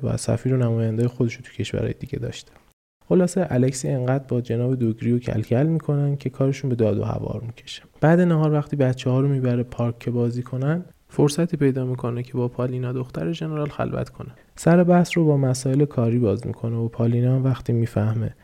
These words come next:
عوض بریلیان‌هایی که گرو گذاشته براش فقط هفتصد گلدن آورده، حسابی عصبانی می‌شه.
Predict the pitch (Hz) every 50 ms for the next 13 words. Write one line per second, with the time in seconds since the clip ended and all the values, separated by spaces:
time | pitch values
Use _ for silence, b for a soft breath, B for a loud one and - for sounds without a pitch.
0 | b - 117 117 120 131 139 135 127 120 117 113 113 113 113 113 113 113 113 120
1 | 135 139 135 135 123 120 117 113 110 107 110 120 113 110 110 113 - - 117 -
2 | - 117 110 127 127 - - 120 113 120 123 123 - - 117 113 - - - -
3 | 139 151 143 123 117 117 107 107 110 110 110 113 117 117 117 120 120 - 170 165
4 | 143 139 - 110 110 113 107 101 - - - 104 - - 110 - - - - -
5 | - -